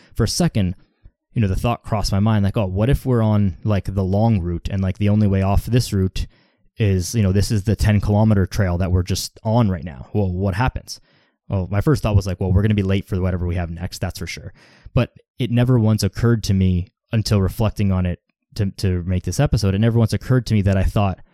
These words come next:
"Oh, I won't be able to do that. I won't be able to go walk ten kilometers right now on the,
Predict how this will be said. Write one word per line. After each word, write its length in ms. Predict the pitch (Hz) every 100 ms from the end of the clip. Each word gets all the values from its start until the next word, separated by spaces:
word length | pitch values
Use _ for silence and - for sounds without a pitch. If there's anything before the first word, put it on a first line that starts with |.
| _ _ _ _ _ -
"Oh, 120 | 101
I 100 | 90
won't 220 | 92 90
be 100 | 92
able 140 | 87 80
to 100 | 82
do 180 | 90 80
that. 200 | - -
I 100 | 95
won't 180 | 92 90
be 80 | 87
able 140 | 82
to 140 | - 85
go 160 | 90
walk 380 | 85 90 85 -
ten 160 | - 87
kilometers 520 | - 90 87 90 92
right 180 | 104 95
now 300 | 98 90 82
on 160 | 85 85
the, 200 | 85